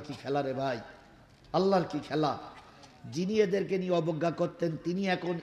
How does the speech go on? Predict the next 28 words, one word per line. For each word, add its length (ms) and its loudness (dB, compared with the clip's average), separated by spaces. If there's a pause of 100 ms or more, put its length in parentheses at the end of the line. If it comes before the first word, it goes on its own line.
(100)
ইন্দুরের 540 2
গর্ত 340 -2
পালাই 380 0
আছে। 240 -8 (1300)
আর 280 2 (100)
যাদেরকে 500 0
অবজ্ঞা 440 2
করতেন, 540 0
তারা 260 4
এখন 180 0 (120)
বাংলাদেশের 640 0
সবচাইতে 960 8 (120)
বেশি 380 10
সম্মানে 460 6
আছে। 320 -2 (1400)
ইউনূস 420 4
সাহেব 260 8
বড় 200 6
চেয়ারে, 460 4 (1800)
খালেদা 340 2
জিয়ার 300 4
বিগত 380 2
তেরো 180 2
চোদ্দ 280 -2
বছর 260 0
বাইরে 260 4
যেতে 220 0
দেয়নি। 340 0